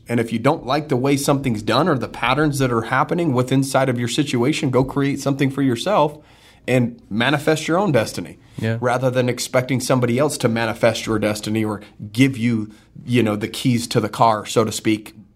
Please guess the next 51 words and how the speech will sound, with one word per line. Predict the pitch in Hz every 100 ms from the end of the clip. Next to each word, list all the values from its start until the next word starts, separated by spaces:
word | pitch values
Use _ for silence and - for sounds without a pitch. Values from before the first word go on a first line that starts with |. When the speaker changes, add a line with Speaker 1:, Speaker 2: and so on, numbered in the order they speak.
| -
Speaker 1:
within | 120 117 110 107
six | - 120 - 113
months | 110 107
of | 101
working | 110 110 - 101
for | 87 76
them. | - - 104
Speaker 2:
Yeah. | 98 95 -
Speaker 1:
You | 123 120
know, | 117
that | 113
just | 120 127
doesn't | 180 127 95
work | 123 175 113
like | 95 -
that, | 78 60 _ _ - -
you | 110 110
know? | 107 113 113
Um, | 120 113 110 107 - - - -
and | 165
guys, | 185 214 -
i-, | 175
i-, | - 156 175 170
if | 190 185
you | 208 247 240
are | 165 226 226
an |
employee, | 226 226 220 220 226 254
let's | 143 180 -
just, | 214 208 -
let, | 165 180 180
let, | 208 -
let's, | 190 185 -
let's | 190 185
bring | 139 190 185
some, | - 170 143 104
some | - 143
real | 143 185
value | 143 170 202 135
here | 139 139
to |
people | 135 170 170
that | 156
may | 131 147
be | 160 175
employees. | 170 - 170 170 202 113 - - _ _ _ -
Like, | 127 127 123 - - _ _ -
outwork | 214 - 226 220
your | 180
fucking | 196 202 135
paycheck. | 165 175 - 85 -